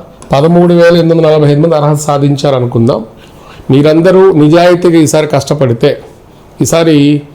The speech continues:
కాంపిటీషన్ చాలా తక్కువగా ఉన్నట్లు మనకు అనిపిస్తుంది. కాబట్టి ఎవరైతే సీరియస్ ఆస్పిరెంట్స్ ఉన్నారో వాళ్ళకి జాబ్ తెచ్చుకోవడం ఈజీ. ఇప్పుడు సిలబస్ విషయానికి వస్తే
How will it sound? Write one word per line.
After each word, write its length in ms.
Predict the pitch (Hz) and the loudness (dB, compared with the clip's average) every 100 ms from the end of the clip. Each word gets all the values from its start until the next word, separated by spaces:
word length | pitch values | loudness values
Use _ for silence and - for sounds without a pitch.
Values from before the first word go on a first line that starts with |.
| - - | -20 -8
కాంపిటీషన్ 420 | 131 143 160 156 147 | -4 -2 0 -2 0
చాలా 120 | 143 | -2
తక్కువగా 520 | 135 131 123 165 160 160 | -2 -4 -2 -2 0 0
ఉన్నట్లు 320 | 143 139 147 | 0 -2 -2
మనకు 220 | 135 120 | -2 -2
అనిపిస్తుంది. 580 | 117 135 135 165 131 127 | -2 -2 -2 -2 0 0
కాబట్టి 520 | 117 110 110 - 214 - - - - - - | 0 -2 -2 -4 -6 -10 -20 -20 -20 -8 -2
ఎవరైతే 420 | 135 170 175 185 | 2 2 2 2
సీరియస్ 340 | 170 165 175 | 2 2 2
ఆస్పిరెంట్స్ 460 | 160 151 160 151 139 | 0 -2 -2 -2 0
ఉన్నారో 240 | 135 143 | -2 0
వాళ్ళకి 240 | 190 160 131 | 0 -2 -2
జాబ్ 260 | 135 135 | 0 0
తెచ్చుకోవడం 460 | 139 131 - 127 170 | -2 -4 -4 -4 -2
ఈజీ. 200 | 117 101 101 - - - - - - - - - - | -4 -6 -14 -18 -20 -20 -20 -20 -20 -20 -20 -10 -4
ఇప్పుడు 160 | 175 | -2
సిలబస్ 360 | - 190 226 226 | 0 2 2 0
విషయానికి 380 | 196 196 185 160 | 0 0 0 0
వస్తే 340 | 139 127 101 | -2 -4 -10